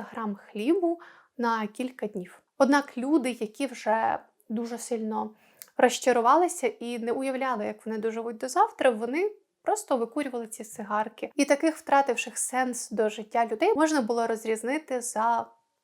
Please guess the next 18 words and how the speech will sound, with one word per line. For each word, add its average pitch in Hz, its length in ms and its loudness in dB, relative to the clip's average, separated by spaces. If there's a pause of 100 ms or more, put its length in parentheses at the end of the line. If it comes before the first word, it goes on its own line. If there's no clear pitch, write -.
(140)
наявністю 214 880 -6 (540)
диму 254 340 4
та 214 180 -2
цигарки 214 600 -4
в 247 320 -16
пальцях. 202 400 -8 (100)
Натомість 262 640 2
ті, 269 160 -2
хто 233 200 -4
прагнули 208 560 0
жити, 302 340 0
вони 220 200 -2
намагалися 262 560 -2 (100)
по-різному, 339 640 4 (420)
а, 220 220 4 (180)
зацікавити 233 880 -2 (100)
свій 254 280 0
мозок. 190 420 -4